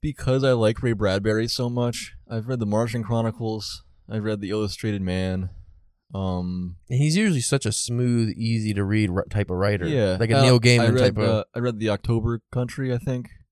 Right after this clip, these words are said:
Speaker 1: Um, the, these are all short story collections. Well, you know, I think he calls Martian Chronicles a novel, but it's
Speaker 2: Short stories,
Speaker 1: it's
Speaker 2: yeah.
Speaker 1: short stories. But it, it, it's different from, like,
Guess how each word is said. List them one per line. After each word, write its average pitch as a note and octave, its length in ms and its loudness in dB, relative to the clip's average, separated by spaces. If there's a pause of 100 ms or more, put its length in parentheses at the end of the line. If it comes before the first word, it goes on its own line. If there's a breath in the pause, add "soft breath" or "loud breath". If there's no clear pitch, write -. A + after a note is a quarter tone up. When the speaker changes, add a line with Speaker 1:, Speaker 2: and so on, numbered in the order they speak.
(460)
Speaker 1:
Um, G#2 440 0
the, A#2+ 260 -2
these C#3 220 -4
are D#3+ 100 2
all C#3+ 120 4
short A#2 300 -2
story A2 320 -2
collections. D#2+ 800 -10
Well, B2+ 300 0 (320)
you C3 80 -8
know, B2 80 0
I G#2+ 140 2
think C#3 140 0
he A#2+ 120 0
calls F#2 500 -2 (260)
Martian F#2 360 -2
Chronicles E2+ 420 -6
a F2 40 -8
novel, D#2 460 -8
but F2 120 -2
it's - 300 -8 (540)
Speaker 2:
Short G2+ 240 -4
stories, G2+ 300 -2
Speaker 1:
it's F2+ 140 -2
Speaker 2:
yeah. E2 60 -4
Speaker 1:
short E2 200 -10
stories. - 380 -12 (640 soft breath)
But B2 260 2 (540)
it, A#2+ 200 -12
it, C3 160 -6
it's B2+ 240 -4
different C#3+ 400 -4
from, G2+ 160 -4
like, F#2+ 340 -4